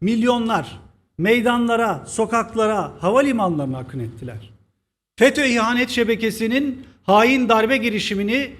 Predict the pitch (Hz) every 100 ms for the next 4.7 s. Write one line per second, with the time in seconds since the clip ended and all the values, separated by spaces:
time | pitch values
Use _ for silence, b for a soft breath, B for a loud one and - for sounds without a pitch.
0 | - - 208 208 226 277 269 214 180 170
1 | 156 165 175 180 180 202 220 160 139 -
2 | 151 123 127 131 117 107 - _ _ _
3 | _ _ _ _ _ _ _ - 339 311
4 | - 254 220 202 170 135